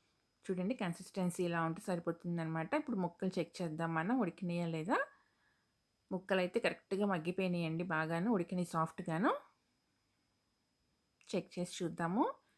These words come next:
చూడండి, ఇలా కట్ చేసామంటే మనకి చక్కగా కట్ అయిపోవాలన్నమాట.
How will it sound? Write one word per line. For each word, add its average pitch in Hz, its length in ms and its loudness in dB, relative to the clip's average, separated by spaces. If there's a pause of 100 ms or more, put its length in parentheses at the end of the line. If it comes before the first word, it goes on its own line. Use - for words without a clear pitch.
(640)
చూడండి, 175 240 0
ఇలా 170 160 2
కట్ 170 220 -4
చేసామంటే 185 540 -2
మనకి 165 340 -4
చక్కగా 165 400 -4
కట్ 165 220 -4
అయిపోవాలన్నమాట. 160 760 -4